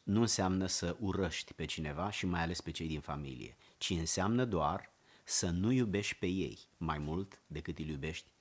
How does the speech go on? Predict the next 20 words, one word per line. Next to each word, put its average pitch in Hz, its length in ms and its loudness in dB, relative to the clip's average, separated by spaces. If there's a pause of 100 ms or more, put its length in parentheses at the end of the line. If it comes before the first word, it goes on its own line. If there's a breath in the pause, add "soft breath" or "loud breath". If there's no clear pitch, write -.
(100)
pe 80 100 -4
mentor, 78 640 -4 (200)
pe 78 80 -2
Iisus 76 360 -4
Hristos. - 640 -8 (640 loud breath)
Dar 104 480 8
nu 117 280 6
numai 233 280 8
consacrarea 104 1000 6
este 104 260 2
o 95 60 6
condiție 87 680 -2 (140)
pentru 90 280 -2
a 85 40 2
fi - 160 -2
un 82 140 2
ucenic, 76 420 -2
ci - 120 -2
absența 98 480 4
concurenței. 117 960 2